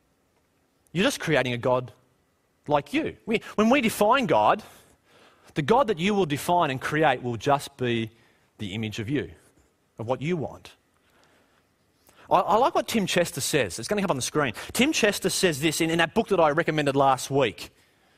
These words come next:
"A God made in our image suits our desires, but cannot help us when we are in need." See, I wanna, I wanna ask that question today. When,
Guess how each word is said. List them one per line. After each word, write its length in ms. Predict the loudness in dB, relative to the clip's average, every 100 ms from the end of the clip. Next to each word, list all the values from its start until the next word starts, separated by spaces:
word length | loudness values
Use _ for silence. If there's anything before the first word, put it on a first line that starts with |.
| _ _ _ _ _ _ _ _
"A 80 | -2
God 580 | 0 2 4 4 0 -2
made 320 | -2 0 0
in 120 | 0
our 360 | -2 0 0 -2
image 600 | -4 -6 -6 -8 -10 -12 _ _ _ _ _ _ -12
suits 460 | -4 -2 -2 -4 0
our 260 | 2 2
desires, 840 | 0 -2 2 2 2 -2 -8 -14 -14 -20 -20 -20 _ _ _ _ _ _ _ _ _ _ _ _
but 120 | -12 -6
cannot 360 | -4 -2 -2
help 280 | -2 -4 -2
us 200 | -4 -4
when 220 | -10 -6
we 140 | -4 -2
are 200 | -2 -4
in 200 | -10 -12
need." 380 | -12 -12 -14 -18 -20 _ _ _ _ _ _ _ _ _ _ _ _ _ _ _ _ _ _ _ _ _ _ _ _ _ _ _ _ _ _ _ _ _ _ _
See, 100 | -2
I 40 | 0
wanna, 120 | 0
I 160 | -2
wanna 160 | -2 0
ask 180 | 0 -2
that 120 | -8
question 520 | -4 -2 -2 -6 -8
today. 520 | -8 -6 -2 0 0
When, 200 | 0 -4